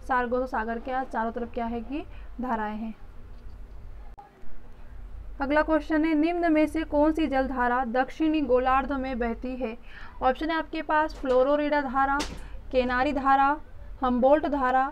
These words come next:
या फिर क्राइल धारा। क्या होगा इसका सही जवाब? ऑप्शन नंबर ए, बी, सी या फिर डी।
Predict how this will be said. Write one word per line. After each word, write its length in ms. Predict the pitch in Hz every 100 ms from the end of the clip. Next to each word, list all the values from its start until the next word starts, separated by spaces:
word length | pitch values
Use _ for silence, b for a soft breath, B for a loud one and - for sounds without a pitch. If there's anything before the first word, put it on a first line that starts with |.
| -
या 240 | 254 277 294
फिर 240 | 302 302
क्राइल 420 | 294 254 240 269 247
धारा। 300 | 233 214 226 - - B B B -
क्या 120 | 247
होगा 260 | 262 262
इसका 220 | 285 294 294
सही 200 | 294 285
जवाब? 320 | 294 294 294
ऑप्शन 340 | 233 233 247
नंबर 240 | 240 240 254
ए, 340 | - 262 277
बी, 300 | 220 247 277
सी 260 | 277 277 233
या 180 | 220
फिर 220 | 226 269 277
डी। 180 | 226